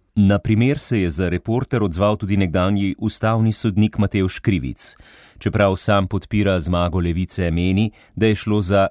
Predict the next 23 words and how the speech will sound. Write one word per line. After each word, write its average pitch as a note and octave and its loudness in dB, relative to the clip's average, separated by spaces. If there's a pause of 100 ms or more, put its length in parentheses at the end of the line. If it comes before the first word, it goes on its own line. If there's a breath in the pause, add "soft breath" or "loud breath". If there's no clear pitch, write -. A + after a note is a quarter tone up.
hudo A2 -2
zlorabo E2+ -2
tožilstva F2+ -2 (180)
v F#2 0
predvolilne F#2 2
namene. C2+ -6 (560)
Sprožitev A2 0
postopka G#2 0 (140)
tik - -8
pred A2+ 0
volitvami E2+ -2 (240 soft breath)
in G#2 0
obveščanje F2+ 0
medijev F2 0
pred G#2+ -2
obtoženimi G#2 2 (300 loud breath)
po C3+ -2
njegovih F#2+ 0
besedah F#2 -2
ustvarja F#2 0
vtis B2 -4
političnega G#2 0
vpliva. C#2+ -4